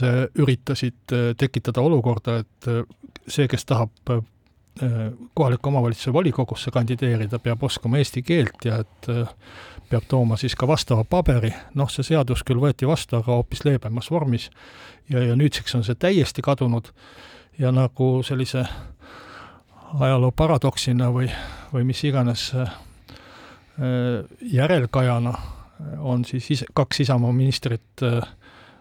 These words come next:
õi-, äh, justiitsminister Lea Danilson-Järg ja,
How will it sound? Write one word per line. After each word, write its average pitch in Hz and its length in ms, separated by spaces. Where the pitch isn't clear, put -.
õi-, 139 320
äh, 123 540
justiitsminister 127 880
Lea 123 240
Danilson-Järg 123 800
ja, 117 160